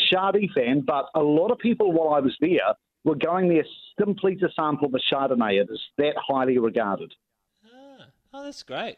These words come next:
Speaker 2: Nice. Oh, so, so what about the old Rhine Bridge? Did you get a chance to check that out?
Speaker 1: Yes, this is a real little sort of kitschy, touristy thing, but just out of
Speaker 2: Yeah.
Speaker 1: town, you can follow your nose down to the old Rhine Bridge, which is this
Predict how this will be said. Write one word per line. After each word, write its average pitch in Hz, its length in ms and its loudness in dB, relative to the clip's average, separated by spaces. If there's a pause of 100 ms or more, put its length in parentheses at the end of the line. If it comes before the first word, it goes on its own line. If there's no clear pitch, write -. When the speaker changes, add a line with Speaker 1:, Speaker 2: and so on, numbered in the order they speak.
Speaker 2:
Nice. 196 360 -14
Oh, 208 80 -8
so, 226 180 -8
so 208 120 -12
what 226 120 -6
about 220 180 -4
the 202 80 -2
old 202 260 -2
Rhine 175 280 -6
Bridge? 175 360 -12
Did 135 160 -20
you 147 60 -20
get 156 160 -12
a - 20 -20
chance 160 240 -14
to - 60 -20
check 170 220 -14
that 143 120 -12
out? 175 140 -14 (600)
Speaker 1:
Yes, 202 300 2 (180)
this 262 220 0
is 190 180 2
a 165 80 4
real 190 640 4
little 151 320 4
sort 151 140 2
of 131 160 0 (260)
kitschy, 185 500 -2
touristy 151 600 0
thing, 127 300 -2
but - 140 -4
just - 320 -2
out 262 160 2
of 208 60 0 (140)
Speaker 2:
Yeah. 156 80 -2
Speaker 1:
town, 123 180 2
you 135 80 4 (100)
can 131 160 0
follow 208 180 0
your 202 180 2
nose 143 300 2
down 139 200 0
to 135 100 -10
the 127 80 2
old 127 240 0
Rhine 117 320 2
Bridge, 110 200 -4 (140)
which 127 200 -2
is 123 100 0 (320)
this 131 160 -2